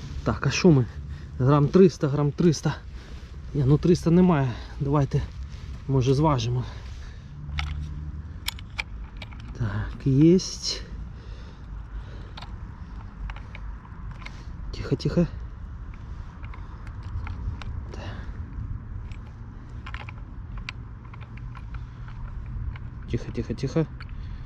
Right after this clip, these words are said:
Двісті, видно, не видно, двісті двадцять грам. О,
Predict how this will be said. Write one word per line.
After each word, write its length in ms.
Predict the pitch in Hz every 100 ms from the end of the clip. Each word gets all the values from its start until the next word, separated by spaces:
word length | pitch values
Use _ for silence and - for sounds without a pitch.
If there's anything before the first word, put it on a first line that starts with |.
| - - - -
Двісті, 600 | 127 165 180 - 180 - - - - - -
видно, 300 | 139 156 143
не 100 | 131
видно, 300 | 156 143 123
двісті 340 | 120 180 -
двадцять 340 | 135 143 - 120
грам. 220 | 101 90 - - - - - - - - - - - - - - - - - - - - - - - - - - 110
О, 260 | 110 -